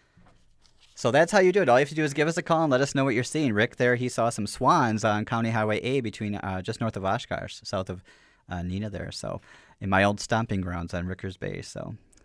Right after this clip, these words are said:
the tundra swans are still there, at least, uh, on the days the, the ice isn't, uh, being pushed up. Today, a lot of that ice probably just got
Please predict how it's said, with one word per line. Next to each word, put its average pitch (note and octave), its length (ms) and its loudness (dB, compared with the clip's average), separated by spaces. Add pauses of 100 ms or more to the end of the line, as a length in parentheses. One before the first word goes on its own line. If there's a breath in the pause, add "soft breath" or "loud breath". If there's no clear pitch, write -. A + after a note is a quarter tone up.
the - 80 -12
tundra A2+ 320 -2
swans G#2+ 460 -4
are G2+ 60 -6
still G2+ 260 -8
there, F#2+ 220 -6
at - 80 -8
least, G#2 360 -10
uh, G2+ 260 -10
on F#2 120 -8
the F#2 80 -6
days G2 300 -4
the, F2+ 280 -12 (400)
the F2 240 -14
ice F#2 260 -12
isn't, F2 360 -10 (440 soft breath)
uh, - 220 -12
being F#2 360 -10 (420)
pushed - 280 -2
up. A#2+ 140 4
Today, E3 240 6
a A#2+ 60 10
lot G#2 160 6
of G2+ 80 -2
that E2 120 0
ice G2 200 -2
probably F#2+ 440 -2
just F#2+ 220 -12
got F2+ 220 -8